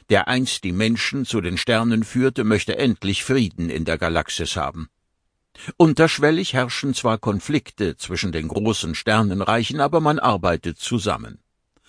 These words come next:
Das gilt nicht nur für die von Menschen bewohnten Planeten und Monde.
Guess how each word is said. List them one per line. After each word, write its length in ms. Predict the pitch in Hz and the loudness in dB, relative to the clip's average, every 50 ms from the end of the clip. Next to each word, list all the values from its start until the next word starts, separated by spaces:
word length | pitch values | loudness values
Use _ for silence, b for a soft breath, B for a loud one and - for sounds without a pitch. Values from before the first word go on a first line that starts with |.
| b b b | b b b
Das 160 | - 107 - - | -4 -4 0 0
gilt 240 | 123 117 110 - | 0 0 0 0
nicht 260 | 127 127 - - - 151 | -2 -2 -2 -2 -2 0
nur 220 | 147 143 139 135 | 4 4 4 4
für 120 | - 139 | 4 -2
die 140 | 113 113 123 | 0 0 -2
von 180 | - - 131 139 | 0 0 0 2
Menschen 460 | 156 165 165 139 - - 107 110 98 | 2 0 0 -2 -4 -2 -2 -2 0
bewohnten 500 | 98 98 82 104 101 95 - - - 82 | 0 0 2 2 2 2 0 -8 -12 -8
Planeten 600 | - 101 101 98 101 104 101 92 _ - 87 92 | -4 -2 0 2 2 0 0 -2 _ -6 -4 -4
und 180 | 90 92 - - | -2 -4 -4 -2
Monde. 440 | 98 107 110 101 95 87 85 73 | 0 0 2 2 0 -2 -4 -4